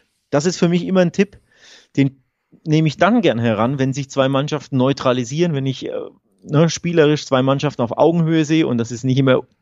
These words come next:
auch als Lob gemeint, sondern beide tun sich vielleicht auch einfach schwer, beide neutralisieren sich, ne, Kampf und Krampf und Laufstärke und Pressing und Gegenpressing und, und sowas erwarte ich, um's zusammenfassen, zusammenzufassen bei diesem Spiel.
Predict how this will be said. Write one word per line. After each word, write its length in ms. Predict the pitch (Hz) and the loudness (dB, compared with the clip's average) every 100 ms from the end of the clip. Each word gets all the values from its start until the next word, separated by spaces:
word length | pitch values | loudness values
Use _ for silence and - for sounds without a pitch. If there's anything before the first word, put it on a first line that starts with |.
| _ | _
auch 200 | - 123 | 0 2
als 180 | 120 120 | 2 0
Lob 240 | 117 151 - | 0 0 2
gemeint, 400 | 170 160 160 165 | 2 2 0 -2
sondern 400 | 127 123 123 - - - _ | -2 0 -2 -6 -20 -20 _
beide 300 | 113 127 139 | 0 2 2
tun 180 | 135 139 | 0 -2
sich 140 | 127 | -2
vielleicht 320 | 120 120 127 | -2 -2 -2
auch 80 | 113 | -4
einfach 300 | 117 123 107 | -6 -6 -6
schwer, 260 | - 135 147 | -2 0 0
beide 320 | - 120 120 | 2 0 0
neutralisieren 720 | 123 143 - 127 123 120 123 | 0 -2 -2 -4 -4 -2 -2
sich, 240 | 120 110 - | -4 -6 0
ne, 160 | 135 | 0
Kampf 380 | 135 123 131 123 | 0 -2 -2 -2
und 160 | 120 120 | -4 -2
Krampf 340 | 120 120 127 | -2 -2 -2
und 160 | 120 117 | -8 -2
Laufstärke 640 | 117 120 - 127 117 123 | -2 -2 -4 -6 -4 -4
und 140 | 135 127 | -4 -4
Pressing 400 | - 123 139 120 | -4 -2 0 0
und 120 | 123 | 0
Gegenpressing 640 | 123 127 117 123 120 117 | 0 -2 0 -2 0 0
und, 320 | 117 123 113 - - - - - _ _ _ _ _ _ _ _ _ _ _ _ - | 2 0 -2 -8 -20 -20 -20 -20 _ _ _ _ _ _ _ _ _ _ _ _ -2
und 200 | 170 151 | 2 6
sowas 240 | 220 233 | 6 6
erwarte 320 | 202 190 190 | 6 6 4
ich, 320 | 185 180 - _ - | 0 -6 -16 _ -12
um's 200 | 147 - | -10 -6
zusammenfassen, 760 | 143 147 151 139 139 143 135 _ _ _ _ _ _ _ _ _ _ | -2 -2 0 -4 -4 -12 -14 _ _ _ _ _ _ _ _ _ _
zusammenzufassen 680 | - 123 127 135 120 120 123 | -8 -4 -4 -6 -6 -6 0
bei 140 | 113 | 0
diesem 220 | 110 107 107 | 0 -2 -6
Spiel. 400 | - 98 110 | -8 -12 -12